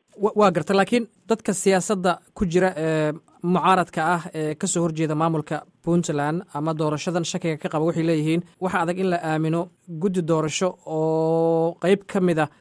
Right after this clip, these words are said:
musharaxiinta tartamaya ama maamulada tartamaya ama dadka tartamaya siyaasadda ku tartamaya qayb ka mid ah ay wax ka xuleen in sida lagu aamini kara adkaanaysay leeyihiin. Marka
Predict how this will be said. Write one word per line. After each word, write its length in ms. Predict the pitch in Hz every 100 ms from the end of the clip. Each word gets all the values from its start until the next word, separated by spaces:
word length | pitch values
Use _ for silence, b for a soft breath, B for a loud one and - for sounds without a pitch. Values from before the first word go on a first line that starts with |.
| 165
musharaxiinta 520 | 156 170 151 196 190
tartamaya 600 | 180 156 190 170 160 175 - _ -
ama 360 | 156 156 156
maamulada 520 | 151 165 165 170 190
tartamaya 500 | 165 151 185 165 165 151
ama 160 | 156 156
dadka 260 | 202 185
tartamaya 400 | 170 156 175 170
siyaasadda 380 | 147 151 190 165
ku 120 | 180
tartamaya 520 | - 143 175 160 170 170 b -
qayb 240 | 175 185
ka 100 | 196
mid 140 | 170 160
ah 140 | 151
ay 160 | 151 147
wax 140 | 143
ka 140 | - 185
xuleen 340 | - 175 156
in 200 | 156 170 165 b
sida 260 | - - 180
lagu 200 | 175 185
aamini 240 | 170 170
kara 180 | 160 160
adkaanaysay 480 | 147 156 156 143 156
leeyihiin. 300 | 143 127 127
Marka 240 | 156 156